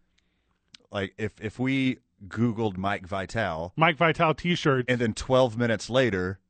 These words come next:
Speaker 1: "Jesus and Mike Vitale are my homeboys" t-shirt recommendations start popping up in your feed. Oh, speaking of feed, check out our social media at Talk A B Q, 'cause Fred's about to put this picture here.
Speaker 2: Yeah.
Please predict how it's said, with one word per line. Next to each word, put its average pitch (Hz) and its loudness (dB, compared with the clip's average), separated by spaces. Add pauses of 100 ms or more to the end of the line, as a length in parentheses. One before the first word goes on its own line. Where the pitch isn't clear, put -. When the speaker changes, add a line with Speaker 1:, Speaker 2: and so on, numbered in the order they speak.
(200)
Speaker 1:
"Jesus 104 -4
and 98 -2
Mike 98 -2
Vitale 101 -2
are 85 -4
my 87 -4
homeboys" 92 -2
t-shirt 92 -8
recommendations 90 -6 (300)
start - -6
popping 101 -2
up 98 -4
in 92 -8
your 82 -10
feed. 85 -10 (2000)
Oh, 202 8
speaking 254 0
of 110 -2
feed, 127 0 (840)
check - 0
out 165 6
our 131 4
social 131 0
media 110 0
at 110 0
Talk 104 -2
A 101 -2
B 87 -6
Q, 117 0 (240)
'cause - -16
Fred's 110 -2
about 98 -4
to - -14
put - -4
this 95 -8
picture - -6
here. 92 -2
Speaker 2:
Yeah. 147 2